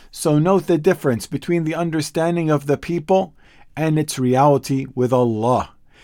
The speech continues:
The people of faith and righteousness are the allies of the Prophet sallallahu alaihi wasallam, whether they are related to him or not. The Prophet sallallahu alaihi wasallam said, "Indeed,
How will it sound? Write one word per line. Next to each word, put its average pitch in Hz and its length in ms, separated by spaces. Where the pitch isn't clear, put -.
The 147 140
people 185 400
of 143 120
faith 160 380
and 147 180
righteousness 160 680
are 156 180
the 151 160
allies 147 460
of 131 180
the 135 100
Prophet 139 440
sallallahu 135 760
alaihi 127 380
wasallam, 120 680
whether 165 360
they 151 200
are 139 120
related 147 500
to 139 100
him 151 200
or 131 140
not. 131 320
The 143 120
Prophet 151 440
sallallahu 147 640
alaihi 131 500
wasallam 127 600
said, 120 440
"Indeed, 151 760